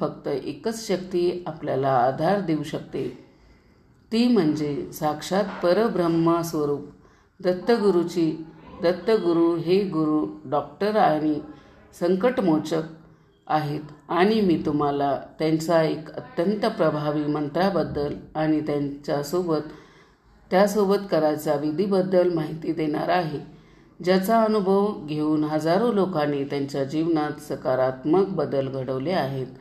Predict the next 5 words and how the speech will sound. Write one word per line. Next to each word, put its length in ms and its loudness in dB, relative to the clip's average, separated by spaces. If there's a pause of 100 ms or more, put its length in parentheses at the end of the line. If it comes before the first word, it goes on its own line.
(480)
उपायाचे 1080 2
रहस्य. 480 -6 (600)
दत्त 320 0
महाराजांचा 960 2 (200)
महामंत्र. 800 0